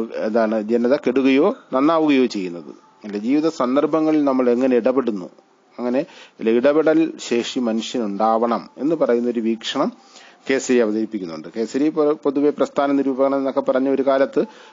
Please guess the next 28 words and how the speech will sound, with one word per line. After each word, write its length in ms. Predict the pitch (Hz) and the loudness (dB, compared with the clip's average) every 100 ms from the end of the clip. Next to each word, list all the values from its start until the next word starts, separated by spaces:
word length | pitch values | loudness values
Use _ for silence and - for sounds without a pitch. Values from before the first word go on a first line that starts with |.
| - | -4
ആ, 60 | 143 | 0
ആ, 520 | 131 131 131 131 127 | 0 0 0 0 0
മോശപ്പെട്ട 520 | 131 131 127 131 135 | 0 -2 -2 -4 -2
രീതിയിൽ, 320 | 123 120 110 | 0 0 2
അത് 120 | 107 120 | 2 2
ആ 140 | 127 | 0
കേസരിക്ക് 500 | 127 131 143 147 156 | 0 -2 0 0 2
തന്നെ 120 | 151 | 2
അറിയാമായിരുന്നു, 720 | 143 135 131 127 123 117 120 | 2 4 2 2 0 0 0
അങ്ങനെ 300 | 139 127 123 | 0 0 -2
ആളുകൾ 400 | 123 117 120 123 120 | 0 0 2 2 2
തന്നെ 140 | 123 117 | -2 -2
കുറിച്ച് 220 | 113 120 117 | -6 -4 -2
കരുതുന്നു, 340 | 110 113 117 | 0 -2 -2
കുഴപ്പമില്ല, 420 | 131 127 135 131 | 0 0 2 0
കുറച്ചുകൂടെ 380 | 131 123 - 139 | 0 -2 -2 0
കഴിയുമ്പോൾ 240 | 135 131 127 | 2 2 0
ശരിയായിക്കോളൂ 600 | 120 117 113 107 117 123 | -2 0 0 0 0 0
എന്ന് 160 | 135 | 2
പറയുന്ന 280 | 139 135 135 | 2 2 0
ഒരു 100 | 123 | 0
വീക്ഷണം 440 | 120 113 113 156 - - - - | -2 -2 -4 -6 -6 -16 -20 -4
കേസരിക്ക് 600 | 165 160 147 131 151 233 202 | -2 0 0 0 0 0 0
വെച്ച് 220 | 139 139 | 0 2
പുലർത്തിയിരുന്നു. 560 | 131 110 113 95 87 98 | 2 2 -4 -8 -10 -12
ഇന്ന് 300 | 131 139 190 | -6 -4 -4
കേസരി 340 | 185 147 156 151 | -4 -4 -4 -2
വിമർശകരെ, 600 | 147 135 - 147 143 | -2 -4 -2 -2 -2